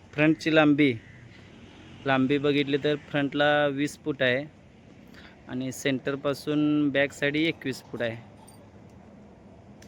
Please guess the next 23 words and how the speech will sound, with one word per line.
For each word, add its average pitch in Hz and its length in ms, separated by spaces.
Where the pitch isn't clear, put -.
आता 135 120
आपलं 147 440
स्ट्रक्चर - 440
पूर्ण 160 280
झालेलं 123 360
आहे. 113 260
मित्रांनो, 156 640
जी 147 440
आपण 143 280
ही 147 80
पाईप 139 340
वापरलेली 135 540
आहे, 117 140
ती 156 80
पाईप 147 320
ही 147 80
आपण 160 260
तीन 180 220
दीड 156 200
या 156 160
साईजची 147 400
वापरलेली 123 520
आहे. 113 220